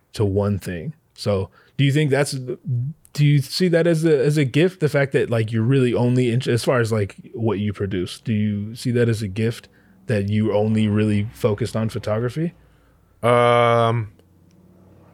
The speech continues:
Speaker 2: not, maybe not a gift, maybe more like discipline. Like,
Speaker 1: Mm.
Speaker 2: like, I've been telling myself, like, "Okay, you're gonna focus on photography," you know?
Speaker 1: Okay.
Speaker 2: Like, I
Speaker 1: Oh,
Speaker 2: mean,
Speaker 1: I
Speaker 2: like,
Speaker 1: got you. So it's a, it's a
Speaker 2: it's like a
Speaker 1: conscious effort.
Speaker 2: Yeah,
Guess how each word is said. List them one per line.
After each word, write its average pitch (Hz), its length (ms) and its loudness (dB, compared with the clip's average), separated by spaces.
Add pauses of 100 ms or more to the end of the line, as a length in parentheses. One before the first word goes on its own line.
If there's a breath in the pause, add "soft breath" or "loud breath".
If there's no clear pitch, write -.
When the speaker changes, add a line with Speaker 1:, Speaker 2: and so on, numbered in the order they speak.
(120)
Speaker 2:
not, 151 580 -2
maybe 151 260 -2
not 185 180 4
a 143 60 4
gift, 160 360 2
maybe 147 240 2
more 156 180 2
like 127 220 2
discipline. 165 640 2
Like, 113 240 6
Speaker 1:
Mm. 185 160 4
Speaker 2:
like, 120 220 6
I've 117 160 2
been 143 120 2
telling 131 300 2
myself, 107 420 2
like, 104 160 6
"Okay, 104 300 0
you're 107 160 0
gonna 104 120 -2
focus 113 340 -2
on 101 160 -2
photography," 101 640 -4
you 104 200 -4
know? 92 300 -6
Speaker 1:
Okay. 123 460 0 (260)
Speaker 2:
Like, 117 160 4
I 123 60 6
Speaker 1:
Oh, 143 100 4
Speaker 2:
mean, 151 100 6
Speaker 1:
I 139 40 6
Speaker 2:
like, 127 120 6
Speaker 1:
got 127 200 2
you. 127 80 2
So 151 180 2
it's 147 100 -2
a, 135 80 4
it's 127 240 2
a 139 60 0
Speaker 2:
it's 113 140 0
like - 40 0
a - 60 0
Speaker 1:
conscious 127 320 4
effort. 127 420 0
Speaker 2:
Yeah, 151 280 2